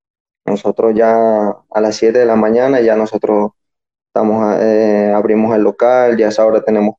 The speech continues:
pan, es decir, que yo llego mucho antes al local. Y en horario normal, antes de, de estas restricciones, nosotros, yo cerraba a las diez de la noche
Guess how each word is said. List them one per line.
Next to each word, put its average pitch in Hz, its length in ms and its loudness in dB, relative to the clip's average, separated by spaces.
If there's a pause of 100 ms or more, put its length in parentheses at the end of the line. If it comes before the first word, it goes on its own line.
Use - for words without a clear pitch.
pan, 123 400 0
es 113 100 -2
decir, 113 320 0
que 123 180 2
yo 110 120 2
llego 113 280 2
mucho 113 400 -2
antes 113 320 -2
al 110 160 0
local. 127 460 -2 (1200)
Y 117 580 2
en 117 120 2
horario 120 380 2
normal, 147 520 2
antes 131 360 0
de, 117 300 4
de 113 140 0
estas 113 220 -4
restricciones, 143 640 -4
nosotros, 117 720 0
yo 110 200 2
cerraba 113 340 0
a 110 40 0
las 110 160 -2
diez 110 160 2
de 107 80 0
la 104 120 0
noche 139 360 -2